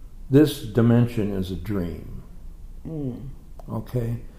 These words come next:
Speaker 1: So the closest this dimension can get to heaven is a happy dream,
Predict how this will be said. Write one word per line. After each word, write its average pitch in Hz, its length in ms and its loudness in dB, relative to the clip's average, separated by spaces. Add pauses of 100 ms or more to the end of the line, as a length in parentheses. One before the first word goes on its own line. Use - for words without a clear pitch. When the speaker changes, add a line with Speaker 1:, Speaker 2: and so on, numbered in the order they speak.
(140)
Speaker 1:
So 113 300 6
the 110 100 4
closest 143 960 4
this 123 200 6
dimension 101 680 0
can 92 260 -2
get 92 260 -2
to 87 100 -10
heaven 95 580 -2 (760)
is 104 220 4
a 101 80 -2
happy 147 460 -2
dream, 73 540 -8